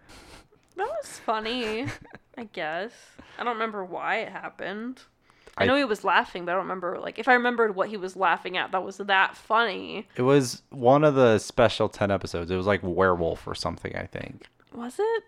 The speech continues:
Speaker 2: It was something like that. I know Carlos was over then, too.
Speaker 1: Oh.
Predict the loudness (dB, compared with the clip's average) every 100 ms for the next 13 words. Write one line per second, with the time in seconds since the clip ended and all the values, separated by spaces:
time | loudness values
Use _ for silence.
0 | -4 -4 -2 0 0 0 -2 -2 -2 -2
1 | -2 -2 -2 -4 -2 -2 -2 -4 -6 -8
2 | -8 -6 -6 -6 -6 -8 -8 -8 -10 -8
3 | -8 -6 -8 -10